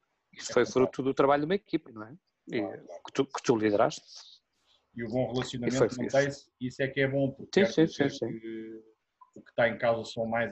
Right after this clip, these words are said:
Speaker 2: até as instituições do que as pessoas, não é? Claro que as pessoas, tem que haver alguém que dê o ponto de, o tiro de partida, não é? Mas
Speaker 1: Uma coisa não anda dissociada da outra, não é?
Speaker 2: Claro, claro, claro, como é óbvio, como é óbvio. Muito bem,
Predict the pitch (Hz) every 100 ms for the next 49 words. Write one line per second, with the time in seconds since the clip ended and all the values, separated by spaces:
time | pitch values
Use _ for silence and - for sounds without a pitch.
0 | - 127 127 123 113 120 - 120 - 110
1 | - 117 120 123 107 117 110 - 120 113
2 | - - - 107 98 92 - 113 - 107
3 | - 120 - - - 147 156 156 165 160
4 | 170 139 160 156 143 156 151 135 139 127
5 | 131 127 123 123 - 127 113 110 - 107
6 | - 208 185 190 - - _ - - -
7 | - 104 107 104 101 98 - - - -
8 | 135 - 143 147 147 143 139 - 131 135
9 | 131 - - 139 127 123 120 110 - 101
10 | 104 104 120 117 120 120 - 110 98 98
11 | 95 101 101 95 90 - - 95 87 _
12 | _ _ _ _ _ - 226 208 170